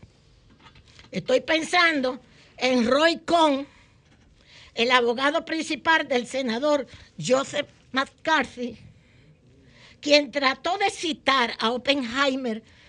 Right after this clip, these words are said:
en mil novecientos cincuenta y cuatro, solo para ser advertido de que esto podría interferir con la inminente audiencia de seguridad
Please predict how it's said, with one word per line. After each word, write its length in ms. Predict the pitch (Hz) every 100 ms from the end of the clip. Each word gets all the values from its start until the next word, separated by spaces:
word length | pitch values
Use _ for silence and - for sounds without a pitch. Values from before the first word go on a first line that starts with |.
| - -
en 180 | 233
mil 160 | 262 311
novecientos 580 | 311 302 - 294 294 262
cincuenta 500 | 277 240 262 247 233
y 60 |
cuatro, 520 | 208 233 202 196 147 170 - - - -
solo 520 | - 320 349 392 381
para 200 | 302 269
ser 220 | - 311
advertido 920 | 349 330 330 294 - - 277 220 208 - - - -
de 160 | 240
que 100 | 247
esto 240 | 277 330 320
podría 340 | 311 311 294
interferir 760 | 277 - 277 233 254 254 285 240
con 180 | 254 254
la 100 | 269
inminente 680 | 269 269 277 349 381 320
audiencia 640 | 262 254 262 320 349 285 285
de 120 | 254
seguridad 760 | - 262 226 269 247 220 302